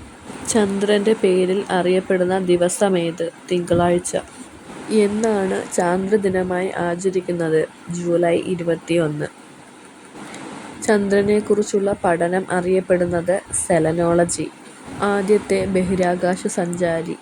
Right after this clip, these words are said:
യൂറി ഗാഗറിൻ. ലോകത്തിലെ ആദ്യത്തെ കൃത്രിമ ഉപഗ്രഹം ഏതാണ്?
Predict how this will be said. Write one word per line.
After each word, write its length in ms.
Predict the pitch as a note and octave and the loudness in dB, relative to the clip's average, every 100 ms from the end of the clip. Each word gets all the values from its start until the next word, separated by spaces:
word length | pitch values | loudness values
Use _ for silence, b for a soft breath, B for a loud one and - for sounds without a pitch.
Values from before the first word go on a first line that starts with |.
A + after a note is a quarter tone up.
| - | 0
യൂറി 380 | F#3 F#3 F#3 F#3 | 4 6 6 4
ഗാഗറിൻ. 600 | F3 E3 D#3+ D#3+ D#3 D#3 - - - - - - - - | 4 2 2 0 0 -2 -6 -16 -14 -14 -14 -14 -12 0
ലോകത്തിലെ 720 | G#3+ G#3+ G3+ G3 - F#3+ G3 - | 4 4 4 2 0 0 0 0
ആദ്യത്തെ 540 | F#3 F#3 F#3+ F#3+ F#3+ | 0 0 -2 0 0
കൃത്രിമ 640 | F#3+ F#3 F3 - F#3+ G3 F#3 | 0 -4 -6 -4 -2 -2 0
ഉപഗ്രഹം 560 | F#3+ F#3+ F3+ F#3 G#3 G3+ | 0 2 2 2 0 -2
ഏതാണ്? 540 | F3 E3+ E3+ D#3 D#3 | 0 2 2 0 0